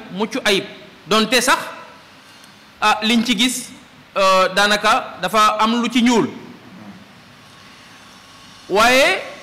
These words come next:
bi loolu weesoo, suñu jataay bi dafa toog waxtaan, jàpp ne war nañu,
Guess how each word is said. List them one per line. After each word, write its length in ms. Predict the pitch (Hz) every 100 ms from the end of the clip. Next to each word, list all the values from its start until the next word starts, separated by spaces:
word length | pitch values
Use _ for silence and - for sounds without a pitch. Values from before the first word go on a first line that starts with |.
| - - - - - -
bi 120 | 190
loolu 260 | 254 294 302
weesoo, 480 | 302 302 254 311 - - - - - - - - - - - - -
suñu 240 | 240 262
jataay 300 | 240 277 262
bi 100 | 226
dafa 220 | 247 240 247
toog 240 | 262 254
waxtaan, 420 | 240 226 240 240 330 - - - - - - - - - - - - 156
jàpp 240 | 233 - 254
ne 260 | 240 302 339 - - - - - -
war 280 | 180 233 330
nañu, 400 | 320 311 277